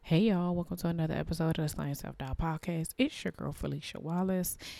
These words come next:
Happy, happy Sunday, guys.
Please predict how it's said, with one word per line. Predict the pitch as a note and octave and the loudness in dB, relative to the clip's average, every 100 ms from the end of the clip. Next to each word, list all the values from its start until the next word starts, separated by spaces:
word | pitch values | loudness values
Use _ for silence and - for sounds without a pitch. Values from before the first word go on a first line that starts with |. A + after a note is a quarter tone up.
| - - - | -16 -18 -6
Happy, | - G3 - A#3 A3 G#3 | 0 0 2 4 6 6
happy | - D#3+ D#3+ - F#3 F#3 | 2 0 0 0 0 2
Sunday, | F3 - F3 C4 - C#3 C3 - | 0 -2 -2 0 4 2 2 -2
guys. | - D#3+ G#3 C4+ C#4 - | -2 2 4 4 4 0